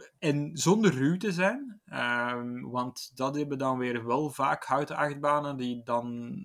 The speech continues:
zo snelle richtingwissels hebben, eh, dat ze op termijn een beetje ruw worden.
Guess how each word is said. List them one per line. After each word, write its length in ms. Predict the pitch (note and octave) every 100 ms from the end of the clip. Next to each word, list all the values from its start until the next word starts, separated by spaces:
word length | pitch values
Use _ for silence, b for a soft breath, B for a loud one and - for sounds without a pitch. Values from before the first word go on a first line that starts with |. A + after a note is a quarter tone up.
| G#2
zo 260 | - B2 A#2+
snelle 400 | - C3+ B2+ A#2+
richtingwissels 640 | B2+ - D3 D#3 - C#3
hebben, 300 | C#3+ D3 E3 B B B -
eh, 200 | A#2+ A#2
dat 180 | A#2
ze 320 | - B2 A#2+ A#2+
op 200 | C3+ C3 -
termijn 360 | A#2 A#2 C3
een 80 | C#3
beetje 280 | C3 - A2+
ruw 180 | A#2 B2+
worden. 260 | C#3 D3